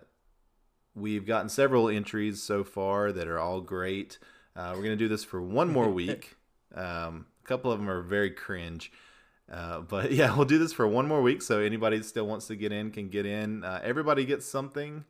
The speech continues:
Speaker 1: And the, uh, story that we think is most cringe, uh, we will award a Carolina or a, a Meow Mix swag bag, I guess. Uh, t-shirt,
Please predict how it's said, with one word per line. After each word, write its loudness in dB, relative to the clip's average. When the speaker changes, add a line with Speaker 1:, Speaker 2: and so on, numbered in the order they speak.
Speaker 1:
And -6
the, -6
uh, -12
story 2
that 0
we -2
think -8
is -4
most -2
cringe, -14
uh, -8
we -8
will -8
award -8
a -12
Carolina -10
or -8
a, -6
a -10
Meow 0
Mix -4
swag -8
bag, -6
I -8
guess. -10
Uh, -10
t-shirt, -4